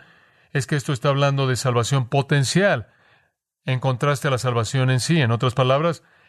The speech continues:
Él potencialmente es el Salvador de todos los hombres. Él, de hecho, es el Salvador de aquellos que creen. Ahora, en un sentido, la muerte de Jesucristo fue suficientemente poderosa para haber redimido a la raza humana entera. Su muerte por el pecado fue una muerte tan adecuada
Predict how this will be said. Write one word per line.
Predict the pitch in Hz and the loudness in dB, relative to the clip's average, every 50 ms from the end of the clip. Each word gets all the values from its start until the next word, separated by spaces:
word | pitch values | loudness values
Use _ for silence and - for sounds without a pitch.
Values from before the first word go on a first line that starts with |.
| _ _ | _ _
Él | - 135 139 - | -6 -4 -4 -4
potencialmente | - 139 127 - 127 120 - 175 208 214 175 147 127 147 | -6 -6 -4 -4 -4 -2 0 0 0 0 0 -2 -2 -4
es | 135 107 | -4 -4
el | 135 120 | -4 -4
Salvador | - 131 123 120 120 123 123 | -2 0 0 0 0 0 0
de | 123 | -2
todos | 113 - 139 151 | -2 -2 -2 -2
los | 131 120 110 - | -2 -2 -2 -2
hombres. | 147 160 170 147 123 - - | -2 0 0 0 0 0 0
Él, | 139 135 127 | 0 0 2
de | 131 127 135 185 | 2 2 2 0
hecho, | 208 165 - 143 | 0 -2 -2 -2
es | 107 | -2
el | 123 113 | -2 0
Salvador | 110 123 117 117 113 127 135 | 0 0 0 2 2 0 0
de | 127 113 | -2 -2
aquellos | - 135 127 120 123 127 117 - | -2 -4 -4 -2 -2 -2 -2 -4
que | - 123 107 | -6 -6 -4
creen. | - 135 135 117 - - - - - - - - | -2 0 0 0 -2 -6 -14 -20 -20 -20 -8 -2
Ahora, | - 139 135 135 | 0 0 0 0
en | 143 | 0
un | 170 180 | -2 -2
sentido, | - 151 139 113 151 165 190 196 | -2 -4 -4 -4 -4 -4 -2 -2
la | 151 123 | -2 -2
muerte | 120 139 135 - | -2 -2 -4 -4
de | 139 120 | -4 -4
Jesucristo | 110 120 110 120 101 123 143 151 - - 165 165 160 - - - - - _ _ _ _ _ _ _ _ _ | -4 -6 -8 -8 -6 -6 -6 -6 -2 0 0 0 0 -2 -8 -16 -20 -20 _ _ _ _ _ _ _ _ _
fue | - 147 143 | -4 -4 -2
suficientemente | - 147 123 120 107 - 139 131 127 135 131 135 120 135 | -2 -2 -2 -2 0 0 0 0 2 0 0 0 0 -2
poderosa | 107 120 123 120 123 135 165 151 - 160 160 156 | -2 0 0 2 2 2 0 0 0 0 0 0
para | - 139 123 120 | 0 0 0 0
haber | 117 131 131 | 0 -2 -2
redimido | 127 127 113 117 123 156 170 160 139 131 | -2 -4 -4 -2 -2 -2 0 0 0 0
a | 123 | 2
la | 117 117 | 0 0
raza | 110 117 123 123 - - | 0 0 -2 -2 -2 -2
humana | 110 110 113 117 | -2 -2 0 0
entera. | 117 117 - 180 175 127 - - _ _ _ _ _ _ _ _ _ _ _ _ | 0 0 0 0 0 0 -4 -6 _ _ _ _ _ _ _ _ _ _ _ _
Su | - - 120 113 | -10 -6 -4 -2
muerte | 107 107 120 135 147 139 139 151 139 | -2 0 0 0 -2 -2 -4 -6 -4
por | 117 131 123 | -2 -2 -4
el | 123 117 | -2 -4
pecado | 123 131 113 - 143 156 170 175 190 190 180 165 _ _ _ _ _ _ _ _ | -4 -6 -2 0 0 0 0 0 -2 -4 -6 -8 _ _ _ _ _ _ _ _
fue | - - 139 | -6 -4 -2
una | 143 139 131 | 0 0 0
muerte | 127 131 135 139 127 - 147 | 0 0 0 -2 -2 -4 -6
tan | 123 - 143 135 135 135 | -4 -2 -2 0 0 0
adecuada | 131 127 127 123 - - 143 147 160 170 180 180 180 165 - | 0 0 -2 -2 -2 0 0 0 2 0 0 -2 -2 -4 -6